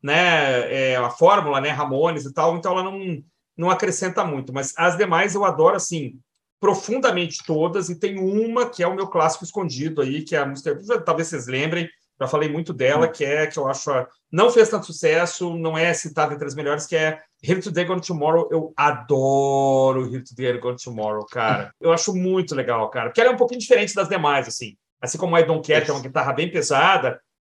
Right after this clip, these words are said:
Speaker 1: Here Today, Gone Tomorrow é uma, é um, meio uma, quase uma balada, né, do surf rock, mas não chega a ser uma, até porque a temática é sobre morte, né? Então, assim, é como o Why Is It Always This Way, né? Que eu acho que é sobre suicídio, tem umas coisas meio pesadas aí.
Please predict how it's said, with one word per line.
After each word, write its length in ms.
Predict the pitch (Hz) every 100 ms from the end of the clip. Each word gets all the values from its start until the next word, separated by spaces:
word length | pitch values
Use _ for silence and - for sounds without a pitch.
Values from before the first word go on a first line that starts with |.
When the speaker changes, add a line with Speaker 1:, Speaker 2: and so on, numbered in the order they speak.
| -
Speaker 1:
Here 120 | 160
Today, 160 | 165 165
Gone 160 | 185
Tomorrow 420 | 175 165 165 180 175
é 80 | 180
uma, 220 | 196 214 185
é 80 |
um, 160 | 185 220
meio 220 | 214 190
uma, 240 | 175 165 -
quase 200 | 208 190
uma 100 | 185
balada, 500 | 147 131 143 160 135
né, 100 | 135
do 420 | - - - 123
surf 280 | 117 117 -
rock, 280 | 127 151 165
mas 80 | 170
não 80 |
chega 260 | 175 180 185
a 40 |
ser 200 | 180 170
uma, 520 | 165 175 175 170 139 - _ _ _ _
até 160 | 160 208
porque 120 | 226
a 40 |
temática 420 | 233 190 175 170 170
é 40 |
sobre 220 | - 135
morte, 440 | 208 160 175 160 139
né? 140 | 131
Então, 180 | 131 143
assim, 280 | 147 151 127
é 260 | 113 110 - _
como 240 | - 151 151
o 360 | 143 131 - 139
Why 240 | 143 139
Is 120 | 131
It 80 | 143
Always 320 | 135 135 131
This 220 | - 139 -
Way, 220 | 185 233
né? 80 | 160
Que 100 | -
eu 20 |
acho 80 | -
que 60 |
é 40 | 147
sobre 180 | 151
suicídio, 680 | - 139 - 151 196 190 143 - _ _
tem 80 | 135
umas 120 | 131
coisas 160 | 160 139
meio 140 | 147 147
pesadas 500 | 135 135 143 123 127
aí. 300 | 123 185